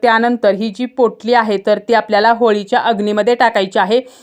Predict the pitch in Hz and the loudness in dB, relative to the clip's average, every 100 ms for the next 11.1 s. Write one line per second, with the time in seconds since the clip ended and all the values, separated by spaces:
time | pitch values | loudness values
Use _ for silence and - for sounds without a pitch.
0 | _ - 233 262 269 233 226 247 277 269 | _ -4 -2 2 2 2 0 -2 0 0
1 | 233 - 220 214 214 247 240 208 240 220 | 0 0 0 0 -2 -2 0 0 0 2
2 | 262 277 269 269 277 - 214 220 220 220 | 2 2 0 0 -2 0 0 0 0 0
3 | 202 214 220 208 214 214 220 196 196 202 | 0 -2 -4 -4 -4 -2 0 2 2 0
4 | 208 _ _ - 247 247 254 277 277 254 | -6 _ _ -2 0 2 2 2 2 2
5 | 220 220 233 226 233 226 240 196 196 220 | 0 0 0 -2 -4 -2 0 0 -2 -4
6 | 220 208 208 202 254 240 208 208 220 262 | -2 -2 -2 -4 -6 -4 -2 -2 -2 -4
7 | - 247 240 233 233 240 233 226 185 185 | -2 2 0 0 -2 0 0 -2 -4 -4
8 | - _ _ 262 269 277 269 262 240 240 | -10 _ _ -2 2 2 2 0 0 0
9 | 247 226 247 254 208 202 208 220 220 240 | -2 0 2 2 4 2 2 -2 -2 -4
10 | 254 220 196 214 226 233 226 226 233 220 | 0 0 0 -2 0 0 -2 0 0 2